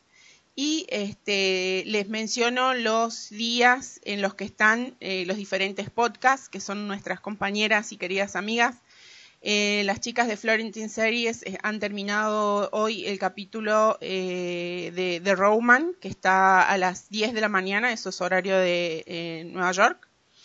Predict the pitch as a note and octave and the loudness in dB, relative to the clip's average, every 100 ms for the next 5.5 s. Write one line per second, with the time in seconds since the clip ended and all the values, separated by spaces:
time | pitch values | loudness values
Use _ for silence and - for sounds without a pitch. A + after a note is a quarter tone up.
0 | - - - - A3+ - A#3 A#3+ G#3 G3+ | -20 -20 -10 -4 -2 -2 0 0 2 2
1 | G3+ F#3 G3+ G#3 - G#3 A3+ B3 B3+ B3 | 6 6 4 -4 -4 -4 -4 -2 -4 -6
2 | - G3+ G#3 G3+ G#3+ A3 F#3 F#3 F#3+ F#3+ | -4 -2 -2 -2 -2 4 4 4 0 -2
3 | G3+ A#3 B3+ - D#4 D#4+ - G3 - F#3+ | 2 4 2 -2 -2 -4 -10 -12 -4 -2
4 | F#3 G3 G3+ F#3+ G3+ G3+ G3+ F#3+ E3+ F3+ | 0 0 -4 -4 -4 -2 -2 -2 -2 -2
5 | - A3 F#4+ - | 4 4 2 -6